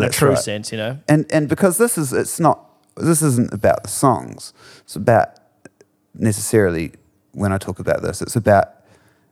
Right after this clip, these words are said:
Speaker 2: my ability to make things sound cool enough. And I'm not an engineer. I don't know what the fuck I'm doing.
Speaker 1: Yeah.
Speaker 2: So, you know, I have to go, I have to have a reference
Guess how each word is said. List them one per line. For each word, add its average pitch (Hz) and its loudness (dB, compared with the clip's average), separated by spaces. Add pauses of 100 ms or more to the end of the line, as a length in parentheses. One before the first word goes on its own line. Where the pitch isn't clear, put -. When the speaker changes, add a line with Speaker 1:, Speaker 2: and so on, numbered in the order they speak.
(420)
Speaker 2:
my 113 4
ability 104 2
to 98 -2
make 104 -2
things 98 -6
sound 107 -2
cool 65 -4 (100)
enough. - -10 (680)
And 101 -2
I'm 120 4
not 110 0
an 98 -4
engineer. 87 -6 (260)
I 107 6
don't 113 2
know 110 2
what 82 -4
the - -14
fuck - -10
I'm 78 -10
doing. 92 -8 (100)
Speaker 1:
Yeah. 113 -6 (1400)
Speaker 2:
So, 101 2 (1700)
you 110 0
know, 95 2
I 104 4
have 107 0
to - -10
go, 101 2 (580)
I - 0
have 87 -4
to 107 -8
have 107 -4
a 101 -4
reference - -6